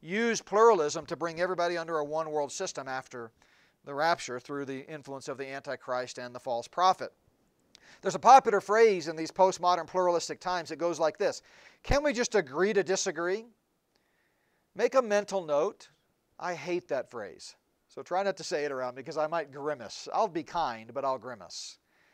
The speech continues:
I think what we really need are more people with the courage to disagree to agree.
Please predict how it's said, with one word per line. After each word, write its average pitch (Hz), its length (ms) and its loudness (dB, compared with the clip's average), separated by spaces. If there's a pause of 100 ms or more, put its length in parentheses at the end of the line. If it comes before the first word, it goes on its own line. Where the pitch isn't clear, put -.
(600)
I 240 100 8
think 277 180 2
what 220 140 8
we 202 80 8
really 226 300 8
need 170 260 0
are 165 400 6 (240)
more 214 240 8
people 220 300 2
with 185 140 2
the 165 80 -6
courage 208 420 2
to 185 100 -6
disagree 185 540 0
to 180 180 -4
agree. 156 400 -10